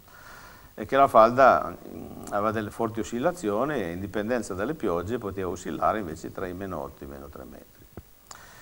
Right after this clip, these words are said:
C'è anche da ricordare che per progettare correttamente la falda va tenuta sotto controllo per almeno un anno, no? Almeno con un piezometro, un pozzo, diciamo, attrezzato per misurare il livello più o meno nel centro del bacino.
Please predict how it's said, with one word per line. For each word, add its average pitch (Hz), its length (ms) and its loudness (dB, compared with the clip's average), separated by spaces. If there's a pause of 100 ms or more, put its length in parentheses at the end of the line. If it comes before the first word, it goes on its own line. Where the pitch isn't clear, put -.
(880)
C'è 135 60 6
anche 147 180 6
da 131 80 8
ricordare 139 540 10
che 110 100 2
per 101 160 0
progettare 117 560 4
correttamente 117 720 2
la 110 120 4
falda 107 420 6
va 104 120 4
tenuta 101 440 -2
sotto 95 260 -8
controllo 90 480 -4
per 90 300 -6
almeno 104 460 0
un 90 100 -4
anno, 85 480 2
no? 82 400 -4
Almeno 90 440 -4
con 85 120 -8
un 87 100 -10
piezometro, 80 720 -8
un 82 340 -10
pozzo, 87 540 -4
diciamo, 78 400 -10
attrezzato 85 560 -6
per 85 100 -10
misurare 87 520 -4
il 95 60 -6
livello 98 680 -4 (120)
più 135 120 -6
o 113 40 -2
meno 85 240 -6
nel 85 180 -10
centro 73 380 -12
del 71 140 -12
bacino. - 540 -18